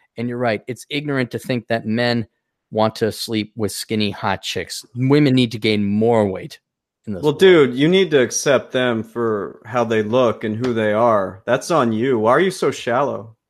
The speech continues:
Speaker 1: You know what's great? It'll never happen.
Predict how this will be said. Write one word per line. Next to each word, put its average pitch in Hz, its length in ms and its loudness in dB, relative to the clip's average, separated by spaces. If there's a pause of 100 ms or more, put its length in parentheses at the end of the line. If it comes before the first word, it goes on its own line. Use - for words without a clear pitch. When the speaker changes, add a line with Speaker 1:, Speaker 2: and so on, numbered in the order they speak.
(140)
Speaker 1:
You 143 80 -10
know 208 80 -6
what's 202 220 -6
great? 131 320 -12 (600)
It'll 123 300 -6
never 139 300 -2
happen. 135 420 -6